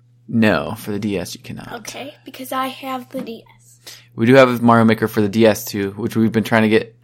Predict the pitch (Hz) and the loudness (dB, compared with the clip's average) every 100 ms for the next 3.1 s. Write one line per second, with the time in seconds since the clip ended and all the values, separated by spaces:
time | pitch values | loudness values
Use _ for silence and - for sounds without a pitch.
0 | - 107 98 - 120 107 104 101 107 - | -4 -4 -4 0 2 2 0 -2 -6 -2
1 | 110 104 - 107 101 101 101 98 - _ | 0 0 -2 -4 -2 -2 -4 -6 -16 _
2 | _ - 110 101 104 - 98 - 113 - | _ -2 2 4 4 2 -2 2 0 0
3 | - | -6